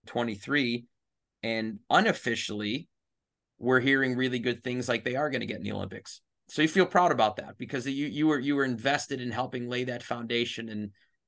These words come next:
and yes, I was coming from a different sport, a different industry, but there's so many universal elements of just developing athletes in high performance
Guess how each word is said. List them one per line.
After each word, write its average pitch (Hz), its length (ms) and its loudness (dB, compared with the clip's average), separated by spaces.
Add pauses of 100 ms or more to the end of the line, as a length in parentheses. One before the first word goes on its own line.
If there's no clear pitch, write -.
(140)
and 113 280 -2
yes, 135 320 4
I 131 80 6
was 120 160 6
coming 131 300 2
from 123 200 2
a 113 40 2
different 113 360 -2 (220)
sport, - 560 6
a 120 40 0
different 120 320 2
industry, 113 640 2 (840)
but 123 160 6
there's 131 240 4
so 165 260 6
many 151 280 6
universal 127 760 2
elements 113 460 0
of 98 180 -4
just - 280 4
developing 113 580 6
athletes 104 720 0
in 110 120 4
high 117 200 8
performance 110 800 2